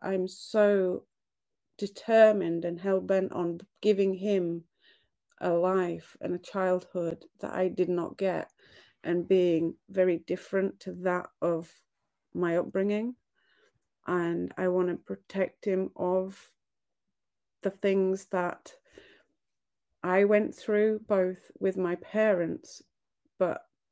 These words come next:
the relationship that I had with his father as well, because I,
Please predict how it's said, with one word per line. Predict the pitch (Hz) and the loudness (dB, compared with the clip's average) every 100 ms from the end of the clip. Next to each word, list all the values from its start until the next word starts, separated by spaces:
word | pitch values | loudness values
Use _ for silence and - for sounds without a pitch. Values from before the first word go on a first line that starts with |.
| _ | _
the | 196 | 0
relationship | 185 185 185 185 196 180 196 - | 2 4 4 2 -4 -6 -6 -6
that | 185 | -4
I | 180 | -4
had | 175 190 185 | -4 -4 -4
with | 175 | -4
his | 165 165 | -4 -6
father | - 180 180 196 185 | -6 -4 -2 0 -2
as | 180 | -2
well, | 180 175 202 - _ - - - - - _ _ _ - | 0 0 -2 -8 _ -20 -20 -20 -20 -20 _ _ _ -2
because | 196 - - 185 180 175 - - _ _ _ _ _ _ _ _ - | -2 -2 2 6 6 4 -4 -20 _ _ _ _ _ _ _ _ -8
I, | 185 190 190 185 180 | -2 2 4 2 0